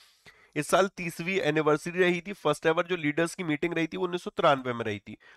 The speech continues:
तो पहली मीटिंग उन्नीस सौ तिरानवे में रही थी, ओके। Accelerating change is the theme of World Toilet Day, okay, it was observed on which day? ये किस दिन मनाया गया मित्रों, बताइए,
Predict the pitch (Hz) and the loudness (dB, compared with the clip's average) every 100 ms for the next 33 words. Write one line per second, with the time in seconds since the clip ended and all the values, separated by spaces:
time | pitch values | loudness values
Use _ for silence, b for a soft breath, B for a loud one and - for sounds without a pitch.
0 | B 147 151 170 196 190 202 190 180 220 | B -4 -2 0 -2 -2 -2 -2 -4 -6
1 | - 175 151 139 127 113 107 - 120 - | 2 4 4 2 0 0 -4 -6 -6 0
2 | 220 - _ _ B B B - 147 185 | 0 -2 _ _ B B B -6 -2 0
3 | 190 190 196 220 233 - 156 165 185 147 | 2 4 4 2 -6 -4 -2 0 -4 -8
4 | 139 175 170 - - 190 196 - 147 165 | 0 2 2 -2 -8 -6 -6 -2 0 0
5 | 160 139 147 175 180 - 131 151 175 175 | -2 0 0 0 -4 -2 -2 0 -2 -2
6 | 156 - 139 185 - 170 - 143 147 175 | -2 -2 -4 -4 -4 -6 -6 -4 -2 -2
7 | 185 - 143 139 151 175 - 143 147 160 | -2 -2 -2 0 0 0 2 -2 -2 -4
8 | - 139 139 156 175 175 185 160 147 147 | -4 -4 -2 -2 0 0 2 4 4 2
9 | 120 - 95 _ _ - 120 98 | -4 -10 -14 _ _ -4 -4 -4